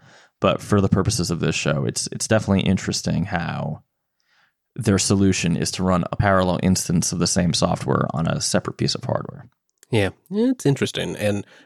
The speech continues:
Speaker 2: as we should be clear to point out, you know, this is serious stuff, and already far too many people have died, and, and, and that's terrible.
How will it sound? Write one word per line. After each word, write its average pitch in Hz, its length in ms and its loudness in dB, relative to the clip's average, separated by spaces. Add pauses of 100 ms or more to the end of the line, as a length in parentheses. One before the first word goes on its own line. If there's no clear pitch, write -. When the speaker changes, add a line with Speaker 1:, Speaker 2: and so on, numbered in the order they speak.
(200)
Speaker 2:
as 131 180 0
we 131 80 4
should 127 220 0 (540)
be 127 100 -6
clear 151 220 0
to 143 60 0
point 135 260 2
out, 98 280 0
you 92 60 -2
know, 95 220 -4
this - 180 0
is 117 80 -2
serious 208 280 4
stuff, - 340 0
and 101 240 2
already 110 380 4
far 110 300 0
too 113 140 -2
many 98 340 0
people - 640 -8
have 98 240 -6
died, 101 500 0
and, - 220 -4 (640)
and, - 320 -2
and 127 120 2
that's 170 140 -2
terrible. - 340 -2